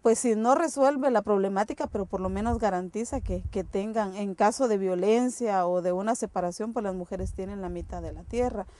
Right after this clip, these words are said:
Pero, eh, en Guatemala realmente no se respalda a la mujer, sobre todo en la tierra.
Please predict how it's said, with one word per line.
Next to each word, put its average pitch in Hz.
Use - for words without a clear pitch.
Pero, 302
eh, 180
en 214
Guatemala 208
realmente 220
no 208
se 208
respalda 190
a 175
la 170
mujer, 208
sobre 185
todo 254
en 202
la 175
tierra. -